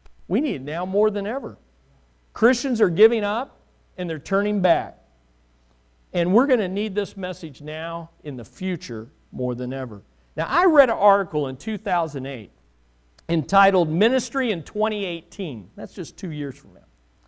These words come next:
And one of the major points of this article back in two thousand eight was this: "Hostility towards Christianity is going to increase."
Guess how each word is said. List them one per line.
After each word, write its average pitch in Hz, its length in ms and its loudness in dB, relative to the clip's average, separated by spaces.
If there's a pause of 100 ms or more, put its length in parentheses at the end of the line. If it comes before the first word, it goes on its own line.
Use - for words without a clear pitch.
(1040)
And 214 340 4
one 311 220 8
of 381 120 -2
the 240 100 4
major 277 460 0
points 269 440 2
of 185 160 -2
this 285 200 0
article 269 380 6
back 254 560 -4
in 185 120 -4
two 254 220 -2
thousand 226 440 0
eight 196 200 -2
was 170 220 0
this: 175 400 2 (320)
"Hostility 294 960 4
towards 196 500 0
Christianity 202 1080 -2
is 151 220 -6
going 185 540 2
to 147 340 -4
increase." 170 880 -6